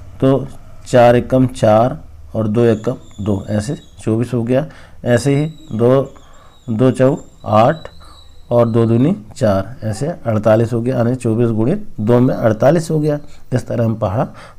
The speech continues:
बना सकते हैं। तो यहाँ देखेंगे बच्चों, हम यहाँ पर हम देखेंगे चौबीस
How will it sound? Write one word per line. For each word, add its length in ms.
बना 220
सकते 360
हैं। 180
तो 120
यहाँ 240
देखेंगे 480
बच्चों, 300
हम 160
यहाँ 220
पर 180
हम 300
देखेंगे 540
चौबीस 500